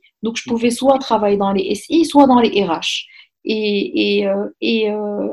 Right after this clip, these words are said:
et manifestement, en France, ben, à l'époque, c'était quand même il y a dix ans, c'était pas, euh, possible de changer de filière. Ça, une fois que tu es quelque part, t'es bloqué.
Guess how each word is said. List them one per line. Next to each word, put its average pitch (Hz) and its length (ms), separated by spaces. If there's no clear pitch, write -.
et 233 140
manifestement, 269 720
en 254 60
France, 320 480
ben, 214 160
à 208 100
l'époque, 214 380
c'était 208 340
quand 226 100
même 220 140
il 202 60
y - 20
a 190 60
dix 196 280
ans, 269 160
c'était - 360
pas, 330 440
euh, 208 100
possible 262 640
de 214 100
changer 254 420
de 220 120
filière. 185 400
Ça, 190 100
une 190 200
fois 285 160
que 285 60
tu 247 100
es - 20
quelque 233 280
part, 320 200
t'es 262 100
bloqué. 190 300